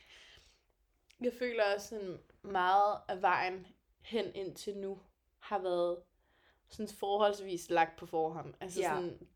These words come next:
Speaker 1: det er ret traditionelt, at man går ni år i folkeskole, mange vælger at tage en eller anden form for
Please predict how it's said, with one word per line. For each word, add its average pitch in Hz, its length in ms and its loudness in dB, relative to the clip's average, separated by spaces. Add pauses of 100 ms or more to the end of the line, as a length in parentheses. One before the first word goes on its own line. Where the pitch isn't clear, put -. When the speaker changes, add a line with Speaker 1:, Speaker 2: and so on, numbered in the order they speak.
(100)
Speaker 1:
det 175 120 -2
er 170 100 -4
ret 175 240 2
traditionelt, 202 640 -2
at 202 100 -6
man 170 320 -8 (560)
går 233 100 2
ni 240 160 0
år 220 120 0
i 208 60 -2
folkeskole, 214 1000 -2 (280)
mange 202 460 -2
vælger 190 280 0
at 185 60 -4
tage 185 240 -2
en 180 60 0
eller 185 120 -6
anden 180 140 -8
form 180 220 -6
for 175 340 -6